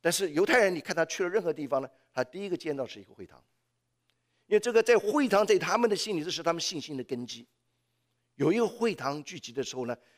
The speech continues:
他们的信心就有，有，有底了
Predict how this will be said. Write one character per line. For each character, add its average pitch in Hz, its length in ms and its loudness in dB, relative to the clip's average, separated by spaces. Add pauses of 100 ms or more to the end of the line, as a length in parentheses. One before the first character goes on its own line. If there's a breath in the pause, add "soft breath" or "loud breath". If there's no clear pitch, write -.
(100)
他 - 140 -14
们 139 60 -6
的 123 60 -6
信 135 200 -8
心 139 180 -12
就 113 240 -8
有， 113 140 -10 (540)
有， 156 240 -4
有 139 120 -4
底 104 220 -20
了 - 160 -20